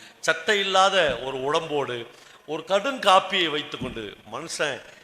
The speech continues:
என்னமாக எழுதியிருக்கிறான், என்னமாக பேசியிருக்கிறான், என்னமாக சிந்தித்திருக்கிறான் என்று தோன்றுகிறது.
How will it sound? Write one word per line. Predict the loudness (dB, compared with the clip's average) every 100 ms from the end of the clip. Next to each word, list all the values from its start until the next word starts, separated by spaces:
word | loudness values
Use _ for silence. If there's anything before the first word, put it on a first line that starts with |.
| -14 -10
என்னமாக | -8 -6 -2 0 0
எழுதியிருக்கிறான், | -2 -6 -8 -12 -10 -10 -10
என்னமாக | -12 -14 -8 -6 -6 -8
பேசியிருக்கிறான், | -12 -12 -16 -16 -12 -12 -14 -20 -18 -14
என்னமாக | -8 0 2 2
சிந்தித்திருக்கிறான் | 0 -8 -10 -8 -8 -4 -2 -2
என்று | -4 -12 -16
தோன்றுகிறது. | -18 -18 -20